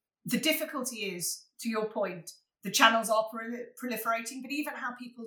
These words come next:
use them change really quickly. So I, I, I do think from an executional point of view,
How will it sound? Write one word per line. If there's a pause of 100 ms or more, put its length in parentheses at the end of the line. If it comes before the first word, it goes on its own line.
use
them (500)
change (120)
really
quickly.
So (800)
I, (240)
I, (380)
I
do
think
from
an
executional
point
of
view,